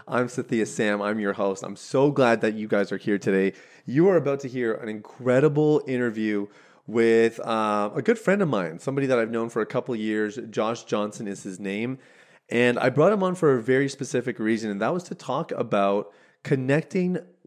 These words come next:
with God through nature and the outdoors. And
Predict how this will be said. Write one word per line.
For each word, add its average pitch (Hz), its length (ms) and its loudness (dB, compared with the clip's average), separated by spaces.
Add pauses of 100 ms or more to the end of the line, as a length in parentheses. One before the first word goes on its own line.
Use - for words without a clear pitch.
with 131 360 2
God 98 480 4 (300)
through 107 600 -2
nature 117 500 0
and 107 180 -4
the 104 100 0
outdoors. 101 580 0
And 120 320 0